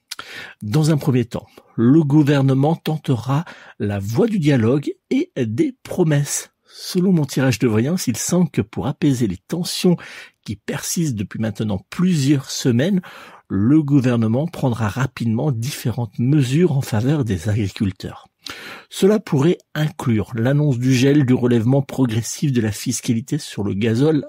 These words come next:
non routier, ainsi que l'arrêt de nouvelles restrictions sur les pesticides. De plus, une aide exceptionnelle ainsi qu'une subvention temporaire, euh, une suspension, pardon, temporaire des charges pourrait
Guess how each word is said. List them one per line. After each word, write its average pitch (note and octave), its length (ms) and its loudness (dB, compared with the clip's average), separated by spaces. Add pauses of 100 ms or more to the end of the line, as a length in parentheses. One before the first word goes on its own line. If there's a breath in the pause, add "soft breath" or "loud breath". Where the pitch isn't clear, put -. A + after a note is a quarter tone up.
(140)
non A2 280 0
routier, C3+ 440 -2 (640 loud breath)
ainsi A#2 500 -4
que A#2+ 120 -2
l'arrêt B2+ 580 2
de A2 160 0
nouvelles A2+ 380 2
restrictions C3 800 -2
sur - 260 -8
les G2 100 -2
pesticides. D#3 880 -2 (540 loud breath)
De A#2 200 0
plus, C3+ 560 -2
une A#2 220 0
aide C#3+ 240 0
exceptionnelle B2 800 -4
ainsi D3+ 720 -2 (120)
qu'une C3 360 -2
subvention D3 880 -2
temporaire, C3 760 -2
euh, A2 200 0
une G#2 400 0
suspension, D#3+ 720 -2
pardon, G#2 340 -4 (400 loud breath)
temporaire C3+ 640 0
des F#2+ 160 -6
charges D#3 640 0 (460 loud breath)
pourrait C3 360 -2